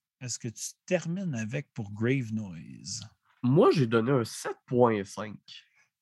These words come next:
Speaker 1: Ben, moi aussi. Fait que
Speaker 2: My
Speaker 1: Red,
Speaker 2: God !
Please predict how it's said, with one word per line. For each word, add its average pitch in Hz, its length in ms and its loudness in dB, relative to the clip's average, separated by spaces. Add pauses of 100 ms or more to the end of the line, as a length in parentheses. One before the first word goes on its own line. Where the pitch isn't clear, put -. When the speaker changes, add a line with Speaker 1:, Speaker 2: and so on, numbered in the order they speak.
Speaker 1:
Ben, 113 260 6
moi 180 240 6
aussi. 151 440 2 (800)
Fait 123 140 2
que 120 80 0
Speaker 2:
My 208 180 6
Speaker 1:
Red, 170 180 0
Speaker 2:
God ! 127 500 0